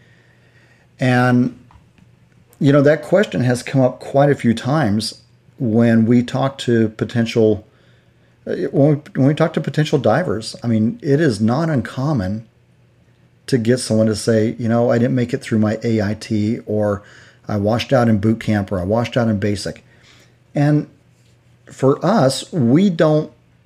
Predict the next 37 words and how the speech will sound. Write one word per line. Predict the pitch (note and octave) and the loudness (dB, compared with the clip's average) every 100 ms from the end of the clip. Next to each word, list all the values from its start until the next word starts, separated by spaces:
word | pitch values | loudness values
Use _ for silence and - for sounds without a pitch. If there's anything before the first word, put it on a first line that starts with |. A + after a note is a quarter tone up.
| _ _ _ _ _ - | _ _ _ _ _ -8
a-, | D#3+ | -6
and | F3+ D#3 | -2 2
I, | D3 D3+ - D3+ | 2 0 -4 -2
and | C3+ | 0
I | B2+ | 2
know | B2+ E3 E3+ | 4 4 4
this | C#3 - - - | 2 0 -16 -2
goes | C3 D3+ C3+ | 2 2 0
against | G#2+ F#2+ G#2+ D3 - | -2 0 0 0 -2
the | B2 | -4
grain | G2 G2 G2 A2+ D#3 G2+ G2+ G2+ - _ _ _ _ _ _ | -4 -2 0 0 0 -2 -2 -6 -12 _ _ _ _ _ _
of | B2 A2 | -2 -2
some | - A#2 | 2 4
military | A2+ A#2 A#2 G#2+ A2 | 6 4 4 2 2
organizations | A2 G2 G2+ D#3 D#3+ G2+ | 0 0 0 -2 -2 -4
because | F#2 G2 G2+ F#2 | -6 -6 -4 0
they | |
want | G#2+ A2+ | 0 0
that | A2 - - | -2 -6 -10
honorable | G#2+ A2+ G#2 | -6 -4 -4
discharge | G2+ G#2 G#2+ - - G#2 G2+ - | -4 -4 -6 -6 -4 -4 -4 -6
paper. | G#2 F#2 - - - _ _ _ _ _ - | -6 -6 -12 -16 -20 _ _ _ _ _ -4
And | C3+ C3 C3 - C3+ | 0 2 2 0 -2
the | A#2+ | 0
way | D3+ B3 | 0 0
it | - | -2
works | F3 E3 - | -4 -2 -4
with | B2 | -2
us | - - - | -2 -2 -4
is, | A2+ - | -6 -4
hey, | E3 A2 - - _ | -2 -2 -4 -14 _
you | C#3+ | -4
know, | E3 | -2
you | - B2 G#3+ | -4 0 2
made | B3 C#4+ | 2 0
an | A3+ F3 | -2 0
attempt. | A#2+ - D3+ - - | -2 -4 -6 -6 -12